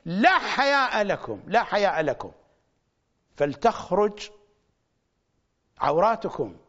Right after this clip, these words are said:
إلى العلن. ها هي عوراتهم. عورة الإنسان الحقيقية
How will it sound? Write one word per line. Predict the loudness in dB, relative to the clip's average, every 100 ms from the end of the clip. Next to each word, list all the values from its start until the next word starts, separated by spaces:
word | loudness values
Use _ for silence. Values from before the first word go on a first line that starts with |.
| _ _ _ _ _ _ _
إلى | 0 0
العلن. | 0 -4 -6 -16 _ _ _ _ _ _ _ _ _ _
ها | -2 0
هي | 2 2
عوراتهم. | 0 0 0 -2 -12 -20 -20 _ _ _ _ _ _ _ _ _ _ _ _ _ _ _
عورة | -2 0 2 0 -2 -4
الإنسان | -6 -4 -6 -2 0 0 -2 -6 -14 _ _ _ _ _ _ _ _ _ _ _ -4
الحقيقية | -4 -2 -10 -10 -6 -4 -2 0 0 -2